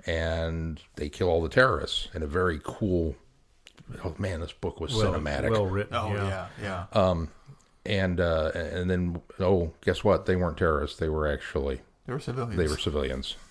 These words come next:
Speaker 1: They were people on the airplane, and you just went in and stormed them. And, and it's just, "What?
Speaker 2: Yeah.
Speaker 1: What's going on?" But then we get that first nugget. We get that backstory and how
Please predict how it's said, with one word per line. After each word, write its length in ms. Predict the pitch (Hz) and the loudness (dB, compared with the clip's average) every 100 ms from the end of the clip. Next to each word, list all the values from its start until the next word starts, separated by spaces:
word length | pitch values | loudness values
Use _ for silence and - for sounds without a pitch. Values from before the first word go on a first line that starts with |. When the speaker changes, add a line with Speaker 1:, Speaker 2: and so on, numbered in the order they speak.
| - - | -20 -6
Speaker 1:
They 80 | 82 | -2
were 60 | 73 | -2
people 240 | 85 73 | -2 -2
on 100 | 69 | -2
the 80 | 69 | -2
airplane, 360 | 67 - 92 85 | -4 -4 -6 -6
and 100 | 78 | -6
you 80 | 71 | -6
just 160 | 69 82 | -6 -4
went 140 | 76 | -4
in 80 | 69 | -4
and 100 | 64 | -6
stormed 320 | - 65 67 | -4 -4 -4
them. 120 | 65 | -4
And, 100 | 65 - - - - - - | -6 -8 -16 -20 -20 -20 -6
and 120 | 107 | -2
it's 100 | 92 | -2
just, 200 | - - - - | -2 -6 -8 -4
"What? 300 | 120 233 - - - - - | 0 0 0 -4 -4 -20 -10
Speaker 2:
Yeah. 60 | 101 | 0
Speaker 1:
What's 140 | 220 240 | 2 4
going 120 | 240 | 4
on?" 40 | - - - - | 2 -6 -10 -6
But 140 | 131 | 0
then 140 | 131 | 2
we 100 | 139 | 2
get 160 | 120 101 | 0 0
that 160 | 90 - | -2 -2
first 300 | - 78 - | -2 -2 0
nugget. 400 | 80 73 - - | 0 -2 -6 -10
We 120 | 78 | -6
get 220 | 78 - | -6 -6
that 240 | 73 76 - _ _ _ - - | -8 -8 -12 _ _ _ -20 0
backstory 760 | 95 80 - - 80 71 73 - - - - | 4 4 0 -2 0 0 -4 -8 -14 -16 -8
and 420 | 82 76 73 73 | -6 -4 -6 -8
how 520 | - 92 85 78 73 | -4 0 4 2 0